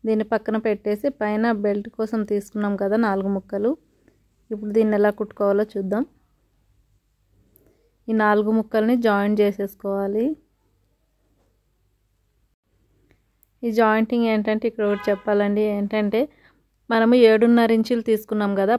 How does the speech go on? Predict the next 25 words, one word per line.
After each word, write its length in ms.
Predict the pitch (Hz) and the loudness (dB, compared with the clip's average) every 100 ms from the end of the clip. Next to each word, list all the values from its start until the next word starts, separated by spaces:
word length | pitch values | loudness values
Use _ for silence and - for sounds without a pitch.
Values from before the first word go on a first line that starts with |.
| 240 | 0
పైన 320 | 208 208 220 220 | -2 0 0 0
క-, 60 | 202 196 - | 0 0 2
ఫోల్డింగ్ 340 | 208 214 240 226 | 2 4 4 2
కోసం 180 | 226 233 | 0 0
వన్ 120 | 208 202 | 0 0
అండ్ 140 | 208 208 | 0 0
హాఫ్ 140 | 214 | 0
ఇంచ్ 140 | 220 208 - | -4 -4 -4
తీసుకొని 420 | 214 214 220 240 240 | -4 -4 -2 0 2
ఏడున్నర 400 | 208 214 214 214 214 | 2 2 2 2 0
ఇంచులు 260 | 208 220 202 | -2 -4 -2
తీసుకున్నాం 420 | 202 - 202 196 190 | -4 -4 -4 -2 0
కదా, 160 | 190 247 | 2 2
అది 100 | 240 247 220 | 2 0 0
పొడుగులో 360 | 208 208 220 214 | 2 4 4 4
వస్తుందన్నమాట. 720 | 208 - 196 185 185 185 185 233 320 _ _ _ _ _ _ _ _ | 2 -4 -6 -4 -4 -6 -4 -6 -6 _ _ _ _ _ _ _ _
పదిన్నర 500 | 214 214 233 240 240 | 2 4 6 6 4
ఇంచులు 240 | 233 247 233 | 2 0 2
తీసుకున్నది 460 | 220 220 220 226 262 247 | 2 2 -2 -2 2 4
వెడల్పులో 460 | 208 214 214 220 196 | 4 4 2 2 2
వస్తుంది, 480 | 196 - 196 196 233 349 - _ _ _ 226 | 0 -4 -6 0 0 0 -4 _ _ _ -6
అది 100 | 214 | -2
చూసుకొని 420 | 220 220 - 247 247 | -2 -2 -2 0 4
జాయిన్ 260 | 202 196 196 | 4 2 0
చేసుకోండి. 600 | 196 190 - 196 190 202 | 0 -2 -4 -4 -2 -2